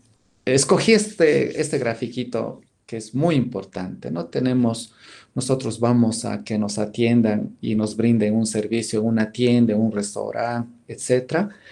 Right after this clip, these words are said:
Y el segundo principio habla, ¿no? Y rige,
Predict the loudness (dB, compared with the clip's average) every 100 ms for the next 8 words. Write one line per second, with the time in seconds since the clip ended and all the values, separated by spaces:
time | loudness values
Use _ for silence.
0 | -20 -20 _ -6 -2 0 2 4 2 4
1 | 2 4 0 2 0 -2 0 4 6 6
2 | 4 4 0 -8 _ _ -12 -10 -10 -14
3 | _ _ _ _ _ _ _ _ -4 0
4 | 0 -2 -8 -6 0 2 0 -4 -4 -4